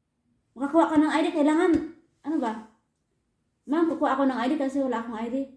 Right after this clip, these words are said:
Meron ka bang ibang I D yan para makakuha ka ng I D? O, di ba? So, yun. Ano talaga? Ewan ko lang. <laughs> Pahirap. So, yun. Ano bang tawag dito? Parang ship. Ito siya.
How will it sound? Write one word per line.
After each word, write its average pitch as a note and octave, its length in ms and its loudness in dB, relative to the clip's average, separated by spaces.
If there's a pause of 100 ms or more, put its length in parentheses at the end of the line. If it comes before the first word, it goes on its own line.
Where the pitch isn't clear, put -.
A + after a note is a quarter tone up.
(120)
Meron D4+ 180 0
ka C#4+ 80 0
bang B3+ 220 0
ibang A3+ 240 -4
I A3 80 -4
D A3+ 160 0
yan C#4 100 2
para A#3+ 140 -2
makakuha A3 320 -8
ka G#3+ 80 -8
ng F#3 80 -6
I G3+ 100 -4
D? G#3 80 -4 (460)
O, G3+ 80 -14
di A3 160 -6
ba? D4+ 160 -4 (720)
So, B3+ 320 -6
yun. A#3+ 420 -2 (140)
Ano D4 160 0
talaga? C4+ 480 -2
Ewan C#4 240 0
ko D4 80 -2
lang. A3+ 240 -2 (880)
<laughs> - 920 -14
Pahirap. E4 600 0 (800)
So, - 160 -14
yun. C4+ 560 0 (1400)
Ano C#4+ 100 -2
bang E4+ 160 2
tawag D4+ 220 4
dito? B3+ 160 0
Parang C#4 240 2
ship. C4 400 -6 (400)
Ito A#3 160 -14
siya. A3+ 240 -14